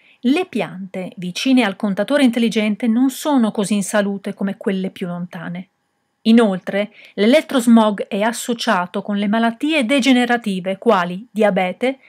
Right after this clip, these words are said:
diversi disordini neurologici, problemi di cuore che causano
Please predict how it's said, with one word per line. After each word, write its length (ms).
diversi 480
disordini 600
neurologici, 840
problemi 460
di 100
cuore 360
che 120
causano 560